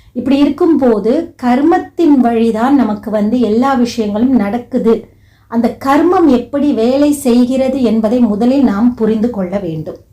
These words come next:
சுலபமா கர்மத்தை நம்ம புரிஞ்சுக்கிறது எப்படின்னா, ஏதேனும் சங்கடமோ இல்ல சந்தோஷ நிலை இருந்தாலோ நீங்க உட்கார்ந்து யோசிச்சு பாருங்க.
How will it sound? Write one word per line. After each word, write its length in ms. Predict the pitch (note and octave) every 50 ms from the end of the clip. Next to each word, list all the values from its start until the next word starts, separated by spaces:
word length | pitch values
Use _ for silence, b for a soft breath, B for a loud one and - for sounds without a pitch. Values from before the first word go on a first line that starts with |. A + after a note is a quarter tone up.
| _ _ - -
சுலபமா 580 | - - D4+ D4+ D#4+ E4+ E4+ E4+ E4 E4 F4 F4 F4
கர்மத்தை 460 | - C4+ B3+ B3+ C#4 D4 D4+ D4 - C4
நம்ம 200 | A#3+ A3+ A3 G#3 -
புரிஞ்சுக்கிறது 680 | - A#3+ B3 B3+ C4+ C4+ C#4+ C#4 - C4 A#3 G#3+ G#3+ G3+ G3
எப்படின்னா, 540 | G3 - - - A#3+ A#3 A3+ G3 F#3 F#3 F#3+ B3 B B B B B B B - A#3 A#3+
ஏதேனும் 560 | C4 C#4 C#4+ B3 C#4+ C#4+ D4 C#4+ D#4+ F4+ F4
சங்கடமோ 840 | - C4 A#3+ A#3 B3 B3+ C#4 C#4+ C#4 C4+ B3 B3 B3 B3 B3+ C#4+ D#4
இல்ல 180 | D4+ C#4 B3+ B3
சந்தோஷ 600 | - - A3+ A3 A#3 A#3+ C4+ C4+ C#4 C4+ - C#4+
நிலை 240 | B3+ B3 A3+ A3+ A3 G#3 G3
இருந்தாலோ 540 | G3 G#3 A3+ A#3 A#3+ A#3 A3 G#3 G3 G#3+ B3
நீங்க 240 | C4+ C4+ C4 B3+
உட்கார்ந்து 420 | B3 B3 B3 - D#4 D#4+ D#4 D4 C#4
யோசிச்சு 400 | A3+ G#3 A3 A#3+ A#3+ - B3 -
பாருங்க. 400 | - G#3 F#3+ F#3 F#3 F3+ E3 D#3+